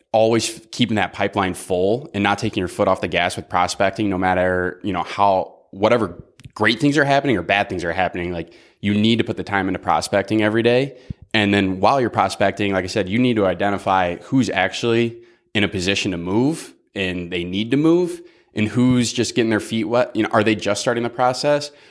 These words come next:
or are they just waiting for that dream house to pop up that they're gonna be able to get a good deal on? And like I said, you're gonna serve all of those people, but you need to know the capacity that you're gonna serve them at, because I've wasted, you know, I,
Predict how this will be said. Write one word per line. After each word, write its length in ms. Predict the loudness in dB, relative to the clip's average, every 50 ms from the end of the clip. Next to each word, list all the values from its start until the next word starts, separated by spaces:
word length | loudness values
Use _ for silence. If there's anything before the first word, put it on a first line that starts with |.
| _ _ _ _
or 600 | 2 4 6 6 6 6 6 4 2 0 -2 -2 0
are 140 | 2 2 4
they 160 | 4 2 2
just 220 | 2 0 0 0
waiting 440 | 0 0 2 2 2 0 -2 -4 -8
for 140 | -10 -6 -2
that 220 | -2 0 0 -2
dream 260 | -2 -2 0 0 0
house 240 | 0 0 0 0 -2 -4
to 60 | -6
pop 320 | -2 0 2 2 2 2 2
up 300 | 2 2 2 0 -2 -6
that 140 | -4 -2
they're 100 | 0 0
gonna 140 | 0 0 -2
be 100 | -2 -2
able 120 | -4 -4 -4
to 60 | -4
get 120 | -4 -4
a 40 | -4
good 180 | -4 -6 -6 -4
deal 260 | -4 -4 -2 -2 0
on? 200 | -2 -2 -4 -6
And 240 | -6 -8 -8 -10 -12 -14 -20 _ _ _ _ _ -2
like 120 | -2 0
I 20 |
said, 160 | 0 -2 -2 0
you're 120 | 2 2
gonna 180 | 4 4 2 2
serve 400 | 2 4 4 4 4 4 4 2
all 300 | 2 2 2 2 2 0
of 40 | -2
those 200 | -4 -4 -6 -6
people, 680 | -4 -4 -4 -2 0 0 0 0 0 -2 -6 -12 -4 0
but 280 | 0 2 2 0 -2 -4
you 100 | -2 -2
need 140 | 0 0 0
to 180 | -2 -4 -6 -10 -18 -14 -8
know 200 | -4 -2 0 0
the 60 | 0
capacity 560 | -2 -6 -6 -2 -2 -2 -2 -2 -4 -6 -6
that 140 | -6 -4 -4
you're 80 | -6 -6
gonna 160 | -6 -6 -6
serve 260 | -4 -2 -2 -2 -2
them 140 | -4 -6 -6
at, 160 | -6 -6 -6
because 540 | -8 -10 -6 -4 -4 -2 -2 -4 -6 -8 -10 -14 _ _ _ _ _ _ _ _ _ _ _ _
I've 160 | -2 -2 0 2
wasted, 320 | 2 0 0 0 -2 -4
you 60 | -4
know, 80 | -2 -2
I, 400 | 0 0 0 0 0 -2 -6 -10